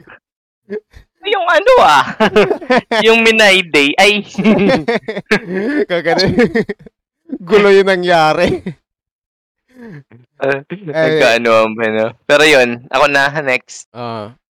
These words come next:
Speaker 2: ako din na,
Speaker 1: Um,
Speaker 2: parang nasabi ko na din eh. Ikaw na.
Speaker 1: Yung, ah, gaining confidence, um, siguro ano na lang din yan eh, ah, through experience. So, para maka-gain ka ng confidence,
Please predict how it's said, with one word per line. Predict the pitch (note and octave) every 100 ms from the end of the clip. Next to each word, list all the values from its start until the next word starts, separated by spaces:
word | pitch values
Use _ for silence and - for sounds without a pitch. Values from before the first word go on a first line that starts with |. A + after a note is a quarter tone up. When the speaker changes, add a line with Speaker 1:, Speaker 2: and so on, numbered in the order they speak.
| _
Speaker 2:
ako | C#3+ D#3
din | D#3
na, | D3+
Speaker 1:
Um, | C#3 B2+ B2+ B2+
Speaker 2:
parang | D3 D3+
nasabi | C#3+ C#3+ C3
ko | C#3
na | C3+
din | C3 B2+
eh. | A2+ G#2 - A2+ _
Ikaw | D3+ C3+
na. | A2+ A#2 _ _ _ _ _ _ _ _ _
Speaker 1:
Yung, | - D#3+ E3 D#3+ D#3 D#3 D3+ D3 D3 C#3+
ah, | - C#3+ C#3 C3+ C3+ B2+
gaining | D3+ D3+ D3+ D3
confidence, | C#3 C3 B2+ C3 A#2 G#2+ G#2 G#2+ - _ -
um, | A#2 A2+ G#2+ G#2+ G#2 A#2 _ _ _ _ _ _ _ _ _
siguro | - E3 F3 E3+
ano | D#3+ D#3 D#3+
na | D3+
lang | C#3+ C#3+ C#3 C3
din | B2+
yan | B2 A#2
eh, | G#2+ G#2+
ah, | A#2 A2+ A2+ A2+ A2 G#2+ A#2+ C3 _ _ _ -
through | - D3+ C#3+
experience. | C#3 - B2 A2 G#2 G2 G2 -
So, | D3 C#3+ C#3+ C#3 C#3 C3+ -
para | - C#3+
maka-gain | D3 C#3 D3 C#3+ C3+
ka | C3
ng | C3 B2
confidence, | A#2+ A2 A#2 G#2+ G2 G2+